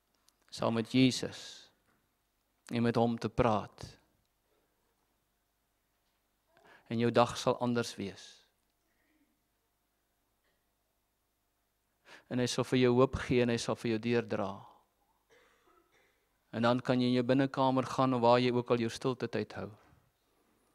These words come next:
om tyd met hom te spandeer. Waarborg u, jy sal staande bly as jy op jou knieë was. As jy 'n punt daarvan maak om te sê,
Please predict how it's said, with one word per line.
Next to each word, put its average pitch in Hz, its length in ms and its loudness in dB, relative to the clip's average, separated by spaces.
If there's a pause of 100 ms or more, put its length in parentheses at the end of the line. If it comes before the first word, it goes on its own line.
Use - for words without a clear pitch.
(520)
om 110 160 -6
tyd 120 240 -2
met 117 160 -2
hom 113 160 0
te 107 160 -6
spandeer. 98 540 -8 (2000)
Waarborg 135 480 2
u, 104 160 -10 (1800)
jy 113 160 -8
sal 113 160 -8
staande 143 420 2
bly 127 360 4
as 117 100 -6
jy 117 80 -4
op - 80 -12
jou 110 160 -2
knieë 131 320 0
was. 101 240 -6 (1600)
As - 100 -20
jy 113 80 -6
'n - 80 -10
punt 156 240 -2
daarvan 135 360 0
maak 127 360 2
om 117 140 -4
te 117 100 -8
sê, 110 420 -4